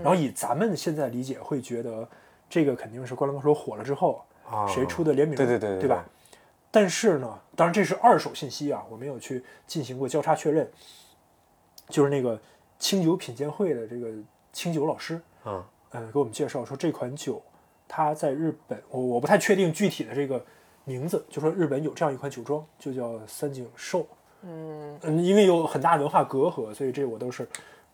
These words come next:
Speaker 1: 我现在印象中的理解。他说这个就是井上雄彦老师很喜欢的一个酒庄。
Speaker 3: 嗯。
Speaker 1: 然后这一款清酒，因为他很喜欢喝，所以他把他在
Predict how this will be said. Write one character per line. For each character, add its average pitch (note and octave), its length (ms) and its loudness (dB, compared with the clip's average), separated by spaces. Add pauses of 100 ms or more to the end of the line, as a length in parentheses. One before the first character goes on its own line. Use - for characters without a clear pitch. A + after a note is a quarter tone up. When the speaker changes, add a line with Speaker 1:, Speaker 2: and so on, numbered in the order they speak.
(140)
Speaker 1:
我 A#2+ 140 -4
现 D3+ 140 -4
在 C3 200 2 (120)
印 F3 180 2
象 C3 140 -2
中 A#2 120 -10
的 A#2+ 80 -6
理 G#2+ 140 -6
解。 - 160 -10 (380)
他 - 100 2
说 D#3+ 60 6
这 G3+ 160 4
个 C#3 80 4
就 C3 120 -2
是 B2 60 -6
井 A#2 140 -8
上 A2 100 -10
雄 C3+ 140 -8
彦 D3 80 -4
老 A#2+ 100 -6
师 C#3 300 -4 (160)
很 C3+ 260 -6
喜 - 220 -6
欢 B2+ 180 -6
的 C3 100 -4
一 A2+ 160 -4
个 B2 220 -4 (380)
酒 A#2 180 -4
庄。 F3 240 2 (300)
Speaker 3:
嗯。 D#3 400 -12 (160)
Speaker 1:
然 B2+ 120 -2
后 D3 120 6
这 F3 160 4
一 E3 80 6
款 C3 160 -2
清 - 180 -6
酒， C3+ 160 -4
因 B2+ 100 -8
为 D3+ 60 -2
他 D3+ 100 0
很 C#3+ 140 -8
喜 D3 100 -10
欢 G#2+ 120 -12
喝， C3+ 240 -8
所 D3+ 160 -6
以 D#3 80 -2
他 - 180 -6
把 - 180 -8 (460)
他 - 140 2
在 C3 360 2